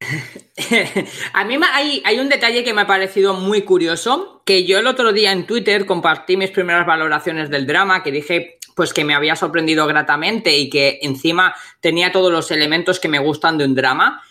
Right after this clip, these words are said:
Y muchos, muchos, muchos comentarios decían que fue el primer drama de ellos. Con ello, con, con este drama comenzaron la odisea de meterse en el mundo de las drogas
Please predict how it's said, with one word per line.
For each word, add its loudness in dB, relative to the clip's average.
Y 0
muchos, 2
muchos, 2
muchos 0
comentarios 0
decían 0
que 0
fue 0
el 0
primer 0
drama 2
de 2
ellos. -2
Con 2
ello, 0
con, 0
con 2
este -4
drama 0
comenzaron 2
la 4
odisea 2
de 0
meterse 0
en 0
el 2
mundo 2
de 2
las -2
drogas 0